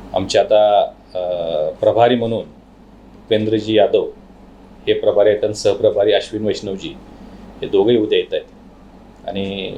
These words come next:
या सगळ्या संदर्भात मंथन होईल. एकवीस तारखेला पुण्यामध्ये सकाळी दहा ते संध्याकाळी सहा आमचं राज्यव्यापी अधिवेशन आहे, ज्यामध्ये सर्व पदाधिकारी आणि प्रमुख कार्यकर्ते, नेते सगळे उपस्थित असणार आहेत.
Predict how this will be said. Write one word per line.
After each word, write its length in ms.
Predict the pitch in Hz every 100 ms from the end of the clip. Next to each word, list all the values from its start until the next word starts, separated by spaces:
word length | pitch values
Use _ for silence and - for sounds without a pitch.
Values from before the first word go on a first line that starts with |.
| -
या 100 | 98
सगळ्या 280 | - 98 98
संदर्भात 400 | 107 101 101 - - - 95
मंथन 320 | 92 - 95
होईल. 180 | 92 95 - - - - - -
एकवीस 380 | 95 - 120 120
तारखेला 640 | 120 120 120 127 127 127 - -
पुण्यामध्ये 440 | 107 123 139 85 82 - _ - - - - -
सकाळी 380 | 98 - 110
दहा 180 | 104 107
ते 140 | 113 117
संध्याकाळी 460 | 110 107 110 113
सहा 340 | 110 104 117 - - - - - - -
आमचं 540 | 101 - 107 101 -
राज्यव्यापी 680 | 98 98 104 101 - 101 95
अधिवेशन 460 | 95 92 95 - 95
आहे, 100 | 95
ज्यामध्ये 420 | 95 92 92 98
सर्व 340 | 101 135 131 - - - - - - - - -
पदाधिकारी 480 | - 92 98 95 98
आणि 140 | 101
प्रमुख 280 | - 92 95 - - - - 95
कार्यकर्ते, 500 | 92 104 - 98 95
नेते 300 | 92 87 90
सगळे 240 | 98 95
उपस्थित 340 | - 92 95
असणार 200 | - 92
आहेत. 120 | 95